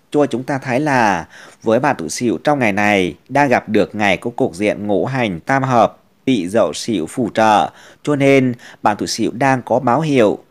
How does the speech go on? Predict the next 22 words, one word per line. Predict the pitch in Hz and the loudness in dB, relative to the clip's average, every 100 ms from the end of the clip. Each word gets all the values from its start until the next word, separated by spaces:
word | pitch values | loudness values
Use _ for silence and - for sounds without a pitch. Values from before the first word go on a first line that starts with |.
| _ | _
dễ | 120 101 | -2 0
dàng | 127 110 85 | 2 0 -2
tạo | - 92 | -2 -2
dựng | 101 78 | -4 -4
được | 101 - - | -4 -4 -2
uy | 139 127 | -2 0
tín | 113 139 | 0 0
với | 147 | -2
mọi | 156 139 87 | 0 2 0
người. | 98 104 104 87 80 - - - | 0 2 4 4 0 -10 -20 -8
Một | 135 123 | 0 2
phần | - 120 | 2 0
là | 110 110 110 101 85 - - | 2 2 2 2 0 -6 0
nhờ | 123 | 2
sự | 104 110 | 2 -2
điềm | 120 117 95 | 2 2 2
tĩnh | 113 101 87 175 202 _ | 0 0 0 -6 -8 _
và | 127 98 | -2 -2
chín | - 127 175 | -2 -6 -4
chắn | 127 180 - | -4 -6 -2
ở | 110 | 0
bạn. | 98 127 117 87 | 2 2 2 0